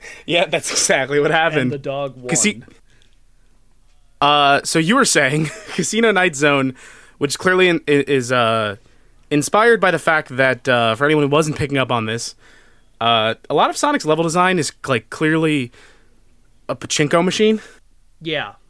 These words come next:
Speaker 2: Yeah, and y-, Sonic, uh, and this is a big the-, theme with Sonic, and you get into it with one of his, uh, spin-off games. Sonic rolls into a ball in a lot of his
Speaker 1: That's a
Speaker 2: stuff.
Speaker 1: good joke. Spin-off?
Speaker 2: Ha,
Speaker 1: Spin ball?
Speaker 2: ha, ha. Actually, not what I was going for. Shut up. Um,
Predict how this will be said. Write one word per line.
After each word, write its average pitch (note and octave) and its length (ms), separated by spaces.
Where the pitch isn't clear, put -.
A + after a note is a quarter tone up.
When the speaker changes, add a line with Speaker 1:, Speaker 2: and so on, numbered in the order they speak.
Speaker 2:
Yeah, D#3 320
and A3+ 240
y-, B3+ 160
Sonic, C#4 540
uh, F#3 60
and G3 280
this F#3+ 140
is F3+ 140
a F#3+ 60
big D#3+ 300
the-, D3+ 320
theme D3+ 240
with C#3+ 120
Sonic, C#3 360
and C3 100
you B2+ 60
get B2 420
into C3+ 320
it C3+ 80
with B2+ 140
one B2+ 180
of A#2+ 100
his, A2+ 200
uh, G#2+ 120
spin-off C#3 440
games. F3 360
Sonic E4 340
rolls D#3+ 220
into D#3 160
a C3 40
ball A#2 580
in D#3 120
a C#3+ 40
lot D3+ 220
of D3 80
his D3+ 160
Speaker 1:
That's C#3 120
a - 20
Speaker 2:
stuff. C#3+ 80
Speaker 1:
good D3 120
joke. C3+ 380
Spin-off? D3 720
Speaker 2:
Ha, E3 180
Speaker 1:
Spin C3 160
ball? B2+ 220
Speaker 2:
ha, C#3 280
ha. C3 80
Actually, C3 260
not B2 180
what A#2 100
I - 20
was G#2+ 120
going A2+ 200
for. G#2 220
Shut - 240
up. G#2+ 160
Um, D3+ 460